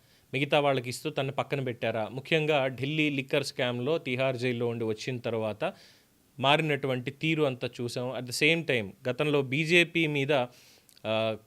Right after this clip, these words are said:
కేసీఆర్ ఎటువంటి కామెంట్లు చేయలేదు అనేటువంటి దానికి సంబంధించి, అంటే తండ్రి చేస్తున్నటువంటి రాజకీయం అంతా కూడా కేవలం ఒక డ్రామా రాజకీయం. బీజేపీ కనుసన్నల్లోనే ఆయన ఉన్నారు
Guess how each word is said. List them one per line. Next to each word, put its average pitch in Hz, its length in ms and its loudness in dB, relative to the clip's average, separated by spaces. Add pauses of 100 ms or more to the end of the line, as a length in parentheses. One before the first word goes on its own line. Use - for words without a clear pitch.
కేసీఆర్ 170 580 4
ఎటువంటి 165 600 0
కామెంట్లు 165 640 0 (120)
చేయలేదు 151 560 2
అనేటువంటి 127 520 -2
దానికి 120 260 -4
సంబంధించి, 107 600 -8 (960)
అంటే 202 460 4
తండ్రి 175 280 4
చేస్తున్నటువంటి 175 760 2
రాజకీయం 156 580 0
అంతా 139 260 -2
కూడా 139 460 0
కేవలం 139 500 0
ఒక 123 140 -2
డ్రామా 120 440 0
రాజకీయం. 127 680 -4
బీజేపీ 143 440 0
కనుసన్నల్లోనే 135 760 -2
ఆయన 110 260 -2
ఉన్నారు 131 400 -2